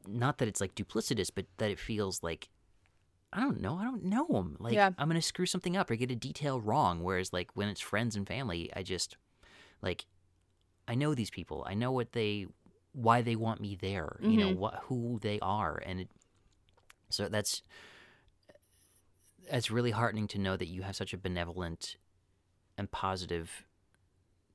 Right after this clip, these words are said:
Speaker 1: insight into what it's like dealing with people with this.
Speaker 2: Well, I think it's nice to, like, make it more personal.
Speaker 1: Yeah.
Speaker 2: 'Cause it is a personal <laughs> thing. And I think, you know, this way, well,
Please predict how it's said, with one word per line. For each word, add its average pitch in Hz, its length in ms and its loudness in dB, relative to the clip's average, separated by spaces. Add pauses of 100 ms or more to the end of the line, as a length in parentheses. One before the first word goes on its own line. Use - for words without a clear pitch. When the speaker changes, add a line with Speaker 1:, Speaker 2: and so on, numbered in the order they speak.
(520)
Speaker 1:
insight 110 480 0
into 90 180 -6
what 85 260 -2
it's - 220 -6
like 87 240 -2
dealing 82 220 -6
with 78 100 -8
people - 240 -10
with - 120 -8
this. - 340 -10 (240)
Speaker 2:
Well, 233 100 4
I 240 40 4
think 254 180 2
it's 285 160 0
nice 202 240 2
to, 220 80 0
like, 185 200 2
make 170 260 -2
it 175 80 -2
more 175 140 -4
personal. - 540 -4 (280)
Speaker 1:
Yeah. 127 140 0
Speaker 2:
'Cause 196 120 2
it 202 80 6
is 208 100 6
a 240 60 4
personal - 640 0
<laughs> - 160 -4
thing. 202 300 4 (420)
And 202 140 4
I 208 80 8
think, 226 340 0 (760)
you 214 120 4
know, 196 180 8
this 214 260 2
way, 190 340 6 (920)
well, 170 280 2